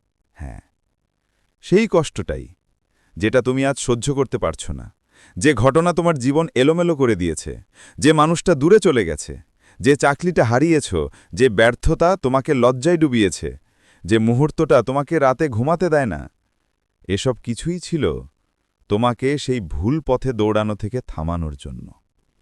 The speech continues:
এই কষ্ট তোমাকে শাস্তি দিতে আসেনি, বরং এটা এসেছে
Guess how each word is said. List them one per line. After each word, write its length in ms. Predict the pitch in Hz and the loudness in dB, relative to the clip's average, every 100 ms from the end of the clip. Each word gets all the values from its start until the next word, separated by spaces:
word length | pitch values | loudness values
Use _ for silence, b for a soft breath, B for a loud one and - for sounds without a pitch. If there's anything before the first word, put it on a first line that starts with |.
| _ _ _ b b b | _ _ _ b b b
এই 100 | 156 | 2
কষ্ট 240 | 160 165 214 | 2 2 0
তোমাকে 300 | 208 208 196 | 0 0 -2
শাস্তি 360 | 151 147 - 175 | 0 -2 -2 -6
দিতে 220 | 180 170 | 0 2
আসেনি, 420 | 113 - 78 64 64 _ _ _ _ _ _ _ - | 2 2 -6 -8 -14 _ _ _ _ _ _ _ -2
বরং 260 | 95 117 127 | 2 2 2
এটা 140 | 131 | 2
এসেছে 420 | 127 120 160 - | 2 2 -2 -2